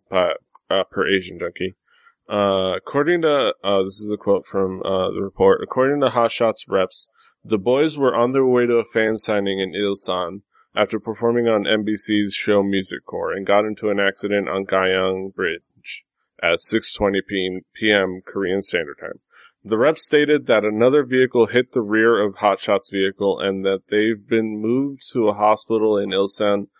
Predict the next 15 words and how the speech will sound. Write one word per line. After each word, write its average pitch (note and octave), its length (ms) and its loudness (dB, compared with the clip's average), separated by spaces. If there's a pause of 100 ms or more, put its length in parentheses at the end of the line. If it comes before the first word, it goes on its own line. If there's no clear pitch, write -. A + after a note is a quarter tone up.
(240)
to G#2+ 140 0
receive A2+ 520 0
treatment. - 540 -4 (560)
Uh, G2+ 240 2
member A2+ 300 2
Ho A#2+ 240 0
Jung C#3+ 260 -2
has A#2+ 160 -4
received A2 340 -4
a G#2+ 60 -4
T-, A#2 260 -4
C B2 240 0
T B2+ 220 -2
scan B2 360 2
for G#2 200 -4